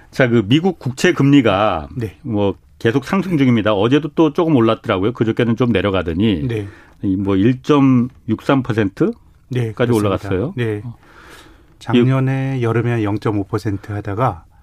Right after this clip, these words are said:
Speaker 1: 세 배 이상 올랐네요, 그러면.
Speaker 2: 그렇습니다. 근데 뭐 지금 정도면 코로나 발병 이전 수준까지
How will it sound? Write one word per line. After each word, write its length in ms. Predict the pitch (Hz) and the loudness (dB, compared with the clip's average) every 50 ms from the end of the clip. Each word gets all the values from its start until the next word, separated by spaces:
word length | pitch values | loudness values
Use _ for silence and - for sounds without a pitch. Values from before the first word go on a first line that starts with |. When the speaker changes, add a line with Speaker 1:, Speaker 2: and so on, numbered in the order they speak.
| - - - _ | -20 -20 -20 _
Speaker 1:
세 240 | - - 113 120 123 | -6 0 2 2 4
배 100 | 147 180 | 4 4
이상 260 | 165 131 127 123 117 | 4 4 2 2 0
올랐네요, 380 | 104 101 92 85 82 80 82 95 | 2 0 0 -2 -4 -4 -6 -6
그러면. 200 | 101 92 85 80 73 | -8 -8 -10 -10 -8
Speaker 2:
그렇습니다. 760 | - 113 117 110 - - 104 95 92 92 - 95 95 95 - _ _ _ | -6 -4 -4 -6 -6 -10 -10 -10 -10 -10 -12 -12 -12 -14 -16 _ _ _
근데 180 | - 120 120 123 | -10 -6 -6 -4
뭐 100 | 123 127 | -4 -4
지금 300 | - - 131 139 147 139 | -6 -4 -2 -2 -2 0
정도면 560 | 135 147 143 143 147 151 151 165 165 165 160 | 0 0 0 0 0 0 0 0 -2 -2 -4
코로나 380 | - - 180 165 170 165 170 160 | -4 -4 -2 -2 0 0 0 0
발병 340 | - 123 113 113 123 117 110 | 0 -2 -2 -2 -2 -2 -2
이전 240 | 101 95 113 110 107 | -2 -2 -4 -4 -4
수준까지 720 | - 110 107 104 101 98 - 98 95 95 104 101 98 95 | -6 -8 -8 -8 -8 -6 -8 -8 -8 -6 -6 -6 -6 -8